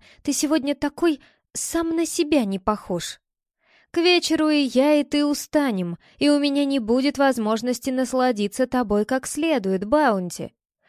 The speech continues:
Он принялся целовать мои ключицы,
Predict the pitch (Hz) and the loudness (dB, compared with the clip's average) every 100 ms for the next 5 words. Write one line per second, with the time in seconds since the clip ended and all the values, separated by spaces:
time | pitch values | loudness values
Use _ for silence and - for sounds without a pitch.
0 | - - - 285 302 294 269 220 226 247 | -20 -20 -4 0 0 0 0 -2 -2 -4
1 | 240 240 214 208 208 226 208 196 196 180 | -4 -2 -2 0 -2 -2 -4 -4 -4 -6
2 | 175 - 254 269 | -6 -6 -4 -4